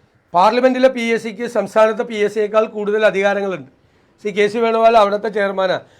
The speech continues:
അതാണ് ഞാൻ പറഞ്ഞത്, പി എസ് സിക്ക് ഇത് അന്വേഷിക്കാനുള്ള അധികാരമുണ്ട്. പാർലമെന്റിന്റെ പ്രൊസീജിയർ അനുസരിച്ച്, ഈ കമ്മിറ്റിയുടെ പ്രൊസീജിയർ അനുസരിച്ച് അവർക്ക് ഇത് അന്വേഷിക്കാനുള്ള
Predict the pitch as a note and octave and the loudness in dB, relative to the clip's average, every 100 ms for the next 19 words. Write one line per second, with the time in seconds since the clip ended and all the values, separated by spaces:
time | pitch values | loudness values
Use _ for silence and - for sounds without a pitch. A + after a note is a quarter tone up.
0 | _ _ C#3+ F#3 A3+ A#3 A3+ A#3+ A#3+ G3+ | _ _ -4 0 2 2 0 -2 -4 -4
1 | A3 A3+ A#3 G3 B3 C4+ - _ F#3 G#3+ | -4 -4 -6 -8 -8 -8 -16 _ -2 0
2 | G3 A3 A#3+ G#3 A3 A3+ A3+ F#3 A3+ A#3+ | 0 -4 -4 -4 -2 2 0 2 2 4
3 | A#3 D#3 - _ _ _ _ _ _ _ | 2 -2 -8 _ _ _ _ _ _ _
4 | - D#3 F3 A#3 A#3+ B3 B3+ C4+ - _ | -8 0 2 2 2 0 0 -2 -4 _
5 | _ _ - A3+ A#3 F#3+ A#3+ A#3 A#3+ G#3+ | _ _ -10 -8 -6 -8 -6 0 0 0
6 | - G#3+ F3+ A#3+ D#4+ - _ _ _ - | -4 -6 -6 -8 -8 -14 _ _ _ -12
7 | G#3 A3+ G#3+ A3+ C4 C4+ C4+ C4+ A3 A#3+ | -12 -2 -2 2 0 2 0 0 -6 -6
8 | G#3+ A#3+ G#3+ G3 G3+ G3+ A#3+ C4 _ _ | -4 -2 -2 -6 -8 -6 -6 -6 _ _
9 | - F#3+ A#3 A#3+ A#3+ G#3 A3 G#3+ G3+ A3 | -2 0 0 -2 0 0 -2 -6 -2 0
10 | A3+ | 2